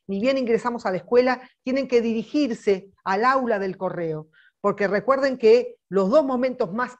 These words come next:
álgidos, más, eh, friccionados de toda la elección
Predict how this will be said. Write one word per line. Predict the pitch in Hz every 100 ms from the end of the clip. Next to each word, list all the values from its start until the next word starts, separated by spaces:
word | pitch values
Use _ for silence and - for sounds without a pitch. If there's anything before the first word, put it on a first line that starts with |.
| -
álgidos, | 269 277 233 180 202 196 190 170 - _ _ _ _ 180
más, | 208 247 233 - 208
eh, | 180 175 170 180 _ _ _
friccionados | - 240 247 - 254 240 294 285 233 180 - -
de | 185 180
toda | 254 247
la | 220
elección | 202 185 247 277